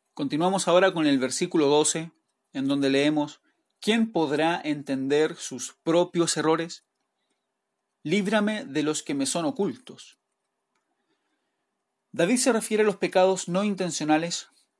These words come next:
aquellos que cometemos y de los que no somos conscientes. Moisés, inspirado y mandado por Dios, escribió el procedimiento de limpieza para Israel en cuanto a los pecados cometidos involuntariamente.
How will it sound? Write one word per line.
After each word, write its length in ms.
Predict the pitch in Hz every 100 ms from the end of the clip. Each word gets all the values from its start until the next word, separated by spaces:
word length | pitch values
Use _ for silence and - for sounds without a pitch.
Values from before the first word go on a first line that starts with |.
| _
aquellos 360 | 147 143 165 165
que 100 | 147
cometemos 640 | 147 135 156 175 165 147
y 40 |
de 120 | 139
los 180 | 135 120
que 140 | - 147
no 140 | 160
somos 340 | - 185 180
conscientes. 840 | - 131 127 196 147 104 - - - _ _ _ _
Moisés, 800 | 131 135 135 127 127 202 202 185
inspirado 560 | 160 - 151 156 160 160
y 40 |
mandado 400 | 147 131 139 135
por 160 | 131 127
Dios, 380 | 165 185 180 _ _ _ _ _ _ _ _ _
escribió 540 | 131 - 147 139 165 180
el 100 | 180
procedimiento 760 | 139 - 139 131 147 160 160
de 100 | 147
limpieza 500 | 139 127 151 151 156
para 160 | 139 131
Israel 480 | 135 151 135 143 - _ _ _ _ -
en 140 | 123
cuanto 240 | 151 143 147
a 20 |
los 80 | 139
pecados 400 | 135 156 160 -
cometidos 560 | 143 127 156 160 -
involuntariamente. 1120 | 139 131 127 127 127 147 135 175 139 - -